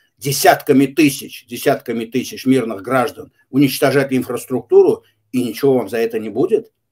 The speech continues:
За это однозначно будет, я верующий человек, на том свете, да, это однозначно. Но и в этом реальном свете вы получите это наказание. И поэтому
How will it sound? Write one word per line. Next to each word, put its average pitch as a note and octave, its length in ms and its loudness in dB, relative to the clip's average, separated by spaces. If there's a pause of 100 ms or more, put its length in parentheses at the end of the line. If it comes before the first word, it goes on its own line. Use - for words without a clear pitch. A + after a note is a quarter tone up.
(200)
За D3 140 -2
это F3+ 240 4
однозначно D#3+ 580 2
будет, D3+ 300 -2
я C#3 120 2
верующий C3+ 380 4
человек, C3 420 0
на B2 120 -4
том B2 180 -6
свете, - 340 -8
да, G#2+ 80 -14
это C3 200 -2
однозначно. A#2 600 -6 (200)
Но C3 140 -4
и B2+ 180 -2
в B2 140 2
этом A3+ 280 4
реальном D#3+ 640 2
свете - 460 -8 (160)
вы A2 100 -12
получите B2 480 -4
это A2 160 -6
наказание. G#2 520 -8
И G2 40 -16
поэтому B2 540 -4